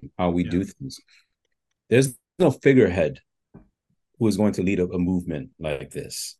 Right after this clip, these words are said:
Speaker 1: the one
Speaker 2: Yeah.
Speaker 1: that you're describing.
Speaker 2: Right.
Speaker 1: Uh, it's gonna be a movement. It might be, uh, ecumenical. It might even be interfaith. Uh, and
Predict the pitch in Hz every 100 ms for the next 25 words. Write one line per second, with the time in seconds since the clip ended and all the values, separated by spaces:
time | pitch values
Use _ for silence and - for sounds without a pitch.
0 | _ - 87 92 90 82 87 85 - -
1 | 82 71 69 67 _ _ _ - 95 -
2 | _ _ - 87 85 71 - _ _ _
3 | 107 101 113 104 98 - 82 - _ _
4 | _ _ _ _ _ - 101 101 90 104
5 | 98 90 87 - _ - 90 85 78 -
6 | _ _ _ _ 107 95 85 80 110 123
7 | 156 180 _ _ _ _ _ _ _ -
8 | 87 87 87 87 90 90 90 90 90 139
9 | 120 - _ _ _ _ _ _ _ _
10 | _ 90 87 82 80 - _ _ _ -
11 | 107 101 98 95 90